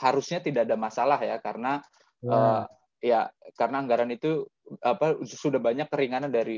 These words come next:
Speaker 1: dari, eh, Kemendagri untuk melakukan refocusing. Dan refocusing
Speaker 2: Ya.
Speaker 1: itu juga tidak semuanya, da-, kan kita angkanya fantastis tuh, Pak. Satu koma empat triliun itu sangat besar dibanding provinsi manapun di Pulau Kalimantan ini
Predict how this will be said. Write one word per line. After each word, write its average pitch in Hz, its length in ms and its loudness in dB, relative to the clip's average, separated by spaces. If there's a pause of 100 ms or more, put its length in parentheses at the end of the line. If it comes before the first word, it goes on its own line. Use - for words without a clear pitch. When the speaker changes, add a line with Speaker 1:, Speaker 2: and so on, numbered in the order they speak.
Speaker 1:
dari, 110 720 -2
eh, 110 400 -4
Kemendagri 117 640 -2
untuk 110 160 -10
melakukan 110 400 -6
refocusing. 117 720 -6 (320)
Dan 117 160 -4
refocusing 123 560 -6
Speaker 2:
Ya. 120 80 -14
Speaker 1:
itu 165 240 -2
juga 139 320 4 (320)
tidak 131 320 2
semuanya, 147 720 -4 (220)
da-, 120 320 0
kan 160 240 -2
kita 170 400 0
angkanya 143 480 0
fantastis 143 560 -4
tuh, 170 80 -12
Pak. - 160 -14
Satu 131 240 -6
koma 127 240 -4
empat 123 320 -6
triliun 139 400 -6
itu 156 160 -12
sangat 120 320 -6
besar 131 400 -4
dibanding 117 560 -6 (400)
provinsi 131 640 0
manapun 131 560 -2
di 117 160 -4
Pulau 117 240 2
Kalimantan 113 640 -4
ini 110 240 -12